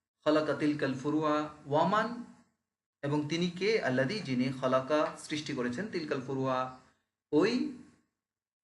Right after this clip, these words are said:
শাখা পোশাখাকে, ওই শাখা পোশাখা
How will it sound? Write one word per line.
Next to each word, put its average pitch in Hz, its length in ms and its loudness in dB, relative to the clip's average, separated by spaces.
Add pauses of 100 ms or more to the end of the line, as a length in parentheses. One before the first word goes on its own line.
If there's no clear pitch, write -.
(240)
শাখা 156 260 -2
পোশাখাকে, 151 600 -2 (560)
ওই 139 100 -4
শাখা 135 260 -4
পোশাখা 156 480 -4